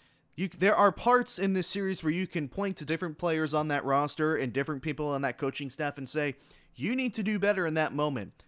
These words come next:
Tobias Harris being a general pedestrian throughout the series, Tobias Harris, you could point at him and say, "Hey,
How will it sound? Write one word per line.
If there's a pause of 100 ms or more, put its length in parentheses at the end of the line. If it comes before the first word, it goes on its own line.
Tobias
Harris
being
a
general
pedestrian
throughout
the
series, (920)
Tobias
Harris,
you
could
point
at
him
and
say, (300)
"Hey,